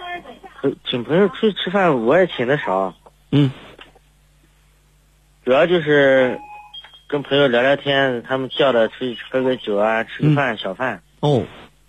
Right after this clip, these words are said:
Speaker 2: 孩子也不用管，孩子一岁。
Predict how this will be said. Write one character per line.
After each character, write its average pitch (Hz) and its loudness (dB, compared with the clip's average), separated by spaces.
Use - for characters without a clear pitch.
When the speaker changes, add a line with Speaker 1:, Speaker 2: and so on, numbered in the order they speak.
Speaker 2:
孩 175 0
子 180 2
也 160 4
不 127 2
用 147 4
管， 110 -2
孩 147 -2
子 160 4
一 165 4
岁。 156 0